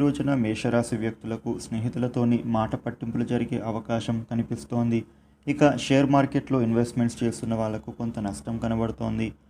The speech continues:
ఇక అలాగే వ్యాపారాలలో చిన్న చిన్న నష్టాలు ఉంటాయి. విద్యార్థులకు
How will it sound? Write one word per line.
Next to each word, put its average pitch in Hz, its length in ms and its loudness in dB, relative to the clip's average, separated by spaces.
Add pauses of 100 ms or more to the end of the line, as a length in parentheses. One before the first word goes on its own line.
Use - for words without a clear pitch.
(220)
ఇక 131 140 2 (280)
అలాగే 127 360 4 (160)
వ్యాపారాలలో 120 680 0 (100)
చిన్న 123 140 0 (100)
చిన్న 123 160 2
నష్టాలు 107 580 -2
ఉంటాయి. 107 360 -6 (360)
విద్యార్థులకు 135 680 2